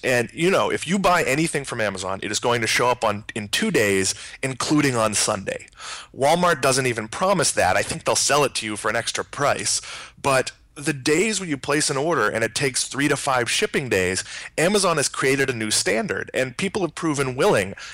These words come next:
You know, I'll buy batteries from Amazon 'cause I could wait forty-eight hours with my remote control not working.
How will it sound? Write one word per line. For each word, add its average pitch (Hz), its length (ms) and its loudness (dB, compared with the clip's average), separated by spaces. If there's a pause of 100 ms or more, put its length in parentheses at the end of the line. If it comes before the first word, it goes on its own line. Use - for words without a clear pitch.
You 135 60 2
know, 127 120 2
I'll 151 140 4
buy 165 220 2
batteries 120 600 0
from 113 160 -4
Amazon 113 460 -2
'cause 113 160 -4
I 107 80 2
could 107 140 -8
wait 120 200 -2
forty-eight 104 460 0
hours 98 340 0
with 101 140 -12
my 107 80 0
remote 101 300 0
control 120 400 0
not 104 200 -2
working. - 380 -6